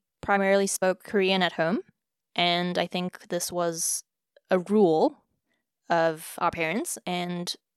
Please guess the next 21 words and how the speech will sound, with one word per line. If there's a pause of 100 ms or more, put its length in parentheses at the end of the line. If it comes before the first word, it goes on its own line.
(440)
thanks
to
that
rule, (140)
I'm (100)
able
to
speak (320)
Korean
quite
fluently
now. (1500)
But (140)
yeah,
growing
up
in
South
Africa,
everywhere
else